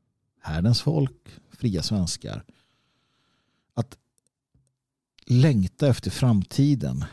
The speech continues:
Längta efter att överlämna någonting bättre. Till den milda grad att vi kan släppa det som har varit.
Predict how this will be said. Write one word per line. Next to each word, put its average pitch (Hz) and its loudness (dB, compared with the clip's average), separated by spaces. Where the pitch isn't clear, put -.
Längta 113 2
efter 95 -2
att - -4
överlämna 98 4
någonting 90 -2
bättre. 82 -4
Till 120 2
den 98 2
milda 95 2
grad 101 2
att 90 -4
vi 90 -4
kan 92 -2
släppa - -4
det 85 -2
som 85 -4
har 80 -2
varit. 101 -2